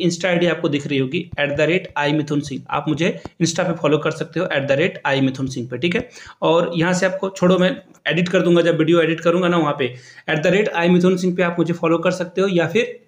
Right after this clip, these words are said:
ईमेल आईडी आपको यहाँ से दिख रही होगी, योर मिथुन सिंह एट द रेट जी मेल डॉट कॉम पे आप मुझे मेल कर सकते हो।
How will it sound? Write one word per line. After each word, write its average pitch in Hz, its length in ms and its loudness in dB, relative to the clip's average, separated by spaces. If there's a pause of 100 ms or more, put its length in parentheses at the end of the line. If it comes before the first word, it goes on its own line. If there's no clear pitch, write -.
(100)
ईमेल 180 240 4
आईडी 175 180 2
आपको 175 200 -2
यहाँ 156 140 0
से 156 120 -10
दिख 143 180 -6
रही 156 100 0
होगी, 165 160 0
योर 180 240 4
मिथुन 160 260 0
सिंह 180 360 -4
एट 147 120 -4
द - 20 0
रेट 160 200 2
जी 156 80 -2
मेल 151 160 0
डॉट 143 160 -2
कॉम 143 140 0
पे 143 100 -2
आप 135 140 -4
मुझे 139 160 -2
मेल 135 180 0
कर 135 140 -2
सकते 151 260 -4
हो। 190 200 2